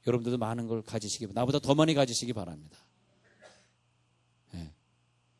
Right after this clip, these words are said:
근데 그게 들어올 때 확 몸속에 들어오면 재채기가 확 나오게 돼 있어요.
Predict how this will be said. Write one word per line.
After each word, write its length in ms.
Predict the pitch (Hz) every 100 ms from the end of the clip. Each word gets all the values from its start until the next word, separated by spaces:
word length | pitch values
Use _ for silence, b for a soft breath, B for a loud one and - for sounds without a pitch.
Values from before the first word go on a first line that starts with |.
| _ _ _ _
근데 240 | - 160 180
그게 220 | 147 165
들어올 440 | 165 - 151 151
때 120 | 151
확 360 | - - - 156 -
몸속에 360 | 151 143 165
들어오면 260 | 147 131 139
재채기가 440 | - 143 139 131
확 180 | - -
나오게 280 | 170 95 98
돼 100 | -
있어요. 300 | 73 - -